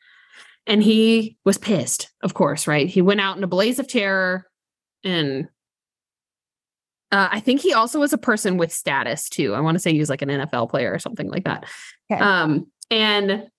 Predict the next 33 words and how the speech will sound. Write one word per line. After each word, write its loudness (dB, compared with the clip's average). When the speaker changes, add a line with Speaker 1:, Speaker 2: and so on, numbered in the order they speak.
Speaker 1:
so 4
then 4
he 0
was 2
like, 2
"I 2
didn't -4
hear 0
from -6
him -8
for, -2
like, -2
three 0
years. -4
I -4
didn't 0
know 2
what 2
happened 2
to 2
him. 4
I 0
always, 0
like, 0
he 0
crossed 0
my 0
mind -2
every -2
once 0
in -2
a 0
while." -2